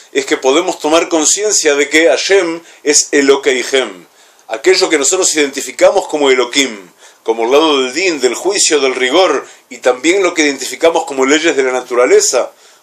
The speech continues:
porque Elohim es lo que vemos como naturaleza,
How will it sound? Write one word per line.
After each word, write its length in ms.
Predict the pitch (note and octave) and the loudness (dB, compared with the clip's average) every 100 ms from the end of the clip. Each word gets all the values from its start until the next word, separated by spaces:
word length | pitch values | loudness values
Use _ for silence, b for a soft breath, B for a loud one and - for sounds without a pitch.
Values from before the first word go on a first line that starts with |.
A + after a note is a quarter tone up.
| _ | _
porque 360 | A2+ A2 B2+ | -4 -2 0
Elohim 440 | B2 A#2+ D#3+ F3 E3+ - | -2 -2 0 0 -2 0
es 180 | E3+ E3 | 2 2
lo 140 | C#3+ | 0
que 100 | B2+ | 0
vemos 280 | A#2+ D#3 C3+ | 0 0 -2
como 240 | B2+ A#2+ | -4 -4
naturaleza, 720 | B2 A#2+ B2+ D#3+ G#3 - D3+ | -4 0 2 4 2 2 0